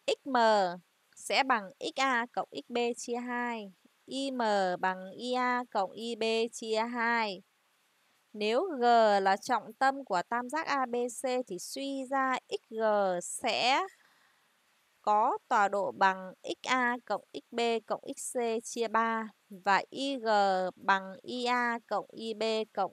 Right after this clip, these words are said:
I C chia ba. Bây giờ các em, à, à, hãy áp dụng công thức trung điểm và trọng tâm để đi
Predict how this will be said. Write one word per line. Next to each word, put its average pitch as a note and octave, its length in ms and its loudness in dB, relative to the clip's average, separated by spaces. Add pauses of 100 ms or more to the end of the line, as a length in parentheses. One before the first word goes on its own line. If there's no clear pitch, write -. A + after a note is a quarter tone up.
I G#3 280 -10
C - 140 -10 (380)
chia G3+ 240 -6
ba. F#3+ 300 2 (1400)
Bây A#3 220 -2
giờ G#3+ 400 0 (320)
các C#4+ 100 -2
em, B3 460 0
à, A3 240 -4 (680)
à, G3 200 -14
hãy D4+ 260 0
áp A4 280 -4
dụng B3+ 240 -8 (120)
công B3 300 -4
thức E4+ 180 -6 (160)
trung B3+ 320 -6
điểm F#3+ 460 -4 (120)
và F3+ 200 2
trọng - 440 -6
tâm A#3+ 280 2 (720)
để F3+ 340 0
đi A#3+ 300 -2